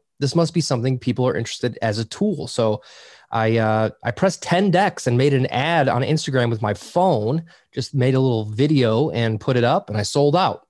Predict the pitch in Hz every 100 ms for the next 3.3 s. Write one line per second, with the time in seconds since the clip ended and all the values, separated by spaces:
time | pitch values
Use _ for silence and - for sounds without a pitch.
0 | - 107 107 104 127 113 101 160 190 214
1 | 151 120 107 170 175 185 196 156 - 120
2 | 120 156 151 151 151 185 165 156 131 -
3 | 131 123